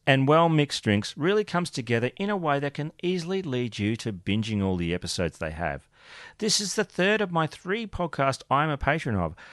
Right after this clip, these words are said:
so again I hold them in high regard. Once you've powered through all of your bloody murder, as a recent patron I'm nearly there,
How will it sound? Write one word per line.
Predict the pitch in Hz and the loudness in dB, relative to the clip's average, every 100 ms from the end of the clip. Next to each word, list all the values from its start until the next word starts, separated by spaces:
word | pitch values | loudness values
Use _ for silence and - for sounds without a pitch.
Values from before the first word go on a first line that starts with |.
| - | -12
so | - 156 | 0 2
again | 156 147 160 175 | 4 4 2 2
I | 170 180 | 2 0
hold | 135 127 110 | 2 2 4
them | 110 | 2
in | 107 | 2
high | 110 98 90 | 2 2 2
regard. | 85 82 92 90 76 - _ _ _ _ - - - - | 2 2 2 2 0 -6 _ _ _ _ -20 -20 -20 0
Once | 185 208 | 0 4
you've | 214 | 0
powered | - 151 139 | 4 4 4
through | 123 113 | 2 -2
all | - 208 220 | 2 4 4
of | 180 | 4
your | 127 | 2
bloody | 107 101 107 95 | 2 2 2 2
murder, | 101 104 85 120 - _ - | 2 2 0 -2 -8 _ -6
as | 101 | -2
a | 90 | 0
recent | 104 117 87 | -2 -2 -4
patron | 95 104 90 82 | 0 0 -2 -6
I'm | 95 92 80 | -2 0 0
nearly | 98 98 | 0 -2
there, | 71 95 92 82 | -4 -4 -4 -6